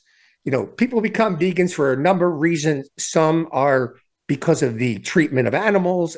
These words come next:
and some others are for health concerns. And in our case, we each had one of those. And together,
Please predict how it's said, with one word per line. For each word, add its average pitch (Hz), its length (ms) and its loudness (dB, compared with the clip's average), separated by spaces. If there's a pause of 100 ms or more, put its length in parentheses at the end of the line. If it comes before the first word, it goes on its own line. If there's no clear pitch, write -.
and 147 200 0
some 147 440 0
others 143 400 2
are 139 240 2
for 131 200 -4
health - 280 -2
concerns. 98 680 -4 (520)
And 147 320 2
in 147 180 0
our 165 160 2
case, 190 640 -2
we 139 220 2
each 160 340 -2
had 139 260 0
one 202 200 0
of 117 120 -2
those. 113 460 0 (440)
And 147 480 0
together, 175 720 0